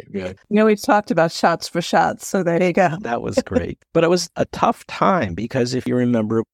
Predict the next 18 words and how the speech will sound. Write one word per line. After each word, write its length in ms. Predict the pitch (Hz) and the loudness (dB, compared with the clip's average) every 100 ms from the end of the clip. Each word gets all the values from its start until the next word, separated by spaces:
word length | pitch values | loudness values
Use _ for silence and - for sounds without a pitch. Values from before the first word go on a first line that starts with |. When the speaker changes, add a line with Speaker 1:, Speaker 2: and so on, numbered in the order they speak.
| _ - | _ -2
Speaker 1:
we 140 | 110 127 | 2 4
were 140 | 131 | 4
going 400 | 123 120 117 107 | 2 2 2 2
on 420 | 107 104 104 104 - | 2 2 0 -2 -6
the 80 | - | -2
cable 300 | 120 95 95 | 0 2 2
news 200 | 101 110 | 2 0
channel, 440 | - 107 104 104 | 0 2 4 2
C 240 | 110 - 85 | 0 -2 -2
N 140 | 87 | -2
N 200 | 98 95 - | -2 -2 -2
or 100 | - | -2
M 160 | 98 | 0
S 220 | - - | 0 0
N 80 | 87 | 0
B 100 | 87 | 0
C, 240 | - 98 95 | 0 0 -2
till 260 | 90 92 | -2 -4